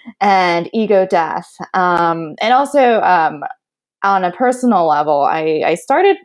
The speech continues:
really seriously online dating this year. It's been my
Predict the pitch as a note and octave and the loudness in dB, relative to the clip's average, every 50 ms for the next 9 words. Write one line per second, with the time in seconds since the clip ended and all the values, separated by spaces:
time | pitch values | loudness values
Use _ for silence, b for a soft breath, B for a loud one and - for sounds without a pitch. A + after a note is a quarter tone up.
0 | _ - F#3+ F3+ F#3 F#3 F#3+ F3+ F3+ - - E3+ E3 D#3+ D#3+ E3+ - - D#3 D3 | _ -12 -4 0 2 2 2 2 0 -2 -2 0 0 0 -2 -4 -2 -4 -4 -2
1 | D3+ D3+ D3+ D3+ D#3 D3+ D3+ D#3 D#3 D3 C#3+ D#3 D#3+ D#3+ D#3 D3+ C#3 C#3 C#3+ - | -2 -4 -2 -2 -2 -4 -4 -4 -4 -4 -4 -2 -4 -4 -6 -2 -4 -4 -4 -4
2 | - - D3+ D3+ D3+ D3 D3 C#3+ C#3+ C#3+ D3+ - - - _ - D#3+ D#3 D#3+ E3 | -10 -8 -4 -2 0 0 0 0 0 -2 -4 -6 -8 -16 _ -2 -2 -2 -2 -2
3 | E3 D#3+ D#3+ D#3 E3 E3 D#3+ F3+ | -2 -2 -2 -2 -2 -2 -4 -6